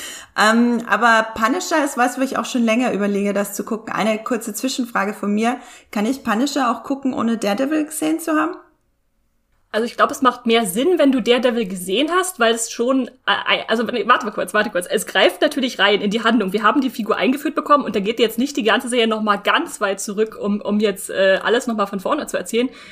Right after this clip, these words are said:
Speaker 2: Trotzdem bin ich immer wieder überrascht, wie eigenständig Punisher doch funktioniert, weil gerade bei Marvel ist man's ja gewohnt, dass ständig irgendwelche Querverbindungen aufgemacht werden und, äh, diese Netflix-Serien sind dann aber doch so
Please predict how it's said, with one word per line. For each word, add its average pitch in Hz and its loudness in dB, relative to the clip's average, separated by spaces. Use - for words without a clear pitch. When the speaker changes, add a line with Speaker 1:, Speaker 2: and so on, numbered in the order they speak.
Speaker 2:
Trotzdem 330 2
bin 269 2
ich 285 0
immer 339 0
wieder 302 0
überrascht, 214 -4
wie 254 2
eigenständig 269 0
Punisher 269 -2
doch 226 -2
funktioniert, 254 0
weil 196 2
gerade 180 0
bei 214 0
Marvel 185 2
ist 240 -4
man's 233 -2
ja 214 -2
gewohnt, 202 0
dass 208 -2
ständig 262 -2
irgendwelche 226 -6
Querverbindungen 208 -2
aufgemacht 240 -4
werden 233 0
und, 208 -4
äh, 208 4
diese 214 -4
Netflix-Serien 320 0
sind 285 0
dann 311 2
aber 233 -2
doch 233 -4
so 302 0